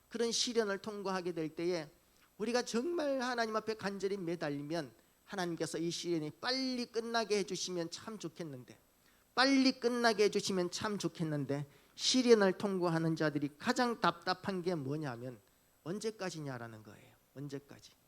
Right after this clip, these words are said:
이게 언제까지 계속되어야 되는 건지, 언제까지 참아야 되는 건지,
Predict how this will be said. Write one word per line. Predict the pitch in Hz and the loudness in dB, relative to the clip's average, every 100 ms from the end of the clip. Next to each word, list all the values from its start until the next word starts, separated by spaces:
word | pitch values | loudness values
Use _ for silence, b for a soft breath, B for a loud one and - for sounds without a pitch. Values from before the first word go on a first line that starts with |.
| _ _ _ - | _ _ _ -4
이게 | 247 | 4
언제까지 | 233 262 294 277 247 220 - | 4 4 2 2 0 0 -4
계속되어야 | - 208 214 - 202 202 185 175 | 2 4 2 -4 2 4 6 4
되는 | 165 156 151 | 0 -2 -4
건지, | 147 139 151 | -6 -4 0
언제까지 | 147 262 262 262 254 220 | 2 2 2 -2 -2 -4
참아야 | - 240 226 208 | -6 -4 0 0
되는 | 160 151 | 0 -2
건지, | 147 135 - 120 | -4 -6 -6 -8